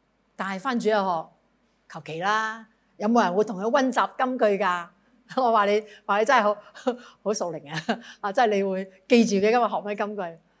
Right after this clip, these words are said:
啊？可能係真係自己弟兄姊妹啊，或者你係做傳道人咧，嗰啲可能緊張啲，係咪啊？但係咧，如果普通弟兄姊妹咧，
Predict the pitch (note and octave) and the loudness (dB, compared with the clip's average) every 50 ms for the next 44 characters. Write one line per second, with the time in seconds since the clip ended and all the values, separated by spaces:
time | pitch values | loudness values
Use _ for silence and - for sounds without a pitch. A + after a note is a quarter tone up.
0 | _ _ - F#3 F3 A#3 D#4+ C4+ G#3+ G3 G3+ G3 G3 F#3+ F#3+ F#3+ - _ _ _ | _ _ -6 -2 2 4 6 6 6 4 2 2 0 0 -2 -4 -10 _ _ _
1 | _ - C4+ B3+ A3+ G#3+ F#3+ F#3 F#3+ F3 - - G3 - D4 C#4+ - D4+ B3 C#4 | _ 0 2 2 2 2 0 -2 -4 -6 -6 -2 2 2 4 4 4 2 2 2
2 | C4+ A#3+ A#3 C4 C4 A3+ G#3+ G#3 G3+ G3+ G3+ F#3+ F#3+ F3 G#3+ A3 B3 B3 A#3+ - | 2 0 0 0 2 2 2 2 2 0 0 -2 -2 0 0 0 0 0 -4 -10
3 | - _ _ - G#3 G3+ G#3+ A3 A3+ F#3+ F3+ F3+ F#3 F#3 F3+ - _ _ _ _ | -20 _ _ -4 -2 0 0 0 -2 -4 -6 -6 -8 -10 -12 -16 _ _ _ _
4 | _ _ _ _ _ _ _ _ - G#3+ G#3+ - G3+ F3+ E3+ G3+ F#3+ F3 E3+ G#3 | _ _ _ _ _ _ _ _ -2 -2 -2 -2 -4 -2 0 0 0 0 0 -2
5 | B3+ A#3+ A#3 A3+ B3+ A#3 B3+ B3 A3 F3 E3 F3 B3 F#3 G3+ A3+ G#3+ G#3+ G3+ G#3 | -2 0 0 2 2 4 4 4 4 2 0 -4 -6 -4 -2 0 -2 0 0 -2
6 | G#3+ A3 G3+ F3 F3 E3+ E3+ F#3 F3 - _ _ _ _ _ _ C4 A#3 B3+ E4+ | -2 -2 -4 -8 -6 -6 -6 -6 -6 -8 _ _ _ _ _ _ 2 4 6 4
7 | F#4 D#4+ A3+ G3+ A3+ D#4 F4 E4 - _ _ _ _ _ _ _ _ _ - - | 4 4 2 0 -2 -4 -6 -8 -12 _ _ _ _ _ _ _ _ _ -20 -20
8 | _ _ _ _ _ - A#3 B3+ C#4+ D4 C#4+ A3+ G3 A3 B3+ G#3+ A3 A#3+ A#3 G#3 | _ _ _ _ _ -4 -2 0 0 0 -2 -2 -2 -2 -4 -2 -2 -2 -2 -2
9 | F#3+ G#3 A3+ A#3 A3+ | 0 -2 -2 -2 -4